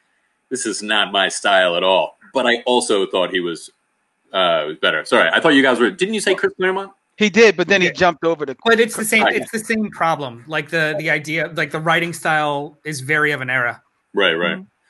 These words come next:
Speaker 1: Uh, can I ask you guys a question? Does anybody know what the ring, the jar, and the wheel are? It's the only
Speaker 4: No
Speaker 1: D C
Speaker 4: idea.
Speaker 1: one. It's the only D C one I don't know. I have no
Speaker 4: Nope.
Speaker 1: idea.
Speaker 2: Me neither. I,
Speaker 1: Yeah.
Speaker 2: I just went with it.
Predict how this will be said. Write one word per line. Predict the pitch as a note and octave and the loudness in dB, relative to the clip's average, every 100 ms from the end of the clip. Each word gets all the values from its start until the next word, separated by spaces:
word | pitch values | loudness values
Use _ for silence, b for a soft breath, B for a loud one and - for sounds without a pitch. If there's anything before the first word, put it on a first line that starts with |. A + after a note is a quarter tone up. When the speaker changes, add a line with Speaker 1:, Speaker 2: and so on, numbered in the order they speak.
| _ | _
Speaker 1:
Uh, | E3+ E3 | 0 0
can | G3 | 0
I | C#4 | 0
ask | C4 A3+ | 0 0
you | |
guys | F3+ E3+ | 2 2
a | D#3 | 2
question? | - E3+ F#3+ E3+ - | 0 0 0 -2 -2
Does | D3 | -4
anybody | G#3 B3 A3 F#3 | -2 0 0 2
know | F3 | 4
what | F3+ F3+ | 2 2
the | A#2 G2 F#2 | -2 -2 -4
ring, | F#2 A#2 E3+ F#3 F#3 F3+ | -2 0 0 -2 -4 -8
the | A2+ G#2+ | -4 -4
jar, | F2+ G2 G#2 B2+ D3+ D#3 | -4 -2 0 2 0 -2
and | A2 G2 | -2 -2
the | F2 | -2
wheel | F#2+ C#3 D3+ B2+ E2+ | 0 0 2 2 0
are? | E2+ E2 E2 | -2 -2 -4
It's | - - | -4 0
the | D#3 | 4
only | G#3 B3 | 4 4
Speaker 4:
No | E4+ F4+ | 2 4
Speaker 1:
D | |
C | F4 E4 D#4 | 4 4 2
Speaker 4:
idea. | C4+ E3 | 0 -2
Speaker 1:
one. | A#2 _ _ _ - | -6 _ _ _ -10
It's | C#3 | 0
the | F#3 | 2
only | G#3 F#3+ | 4 4
D | F3+ | 2
C | - F3 | 4 4
one | B2 | 4
I | G#2+ | 2
don't | A2 G#2+ | 2 2
know. | G2+ E2 - | 0 0 0
I | D3+ | 2
have | F3 | 2
no | C#3 E3 E3 C3 | 2 -2 2 2
Speaker 4:
Nope. | - | 0
Speaker 1:
idea. | - E2 D2 - _ _ _ _ - - _ _ _ _ | -6 -10 -10 -14 _ _ _ _ -20 -20 _ _ _ _
Speaker 2:
Me | A#2 D#3 F#3 | -8 -4 -2
neither. | F3+ D#3 A2 G2 | 0 0 -4 -8
I, | C3 D#3 | 0 2
Speaker 1:
Yeah. | B2 | 2
Speaker 2:
I | D#3+ | 2
just | F#3 D#3 | 0 0
went | F3+ D3 | -4 -2
with | C#3 | -4
it. | A2+ | -4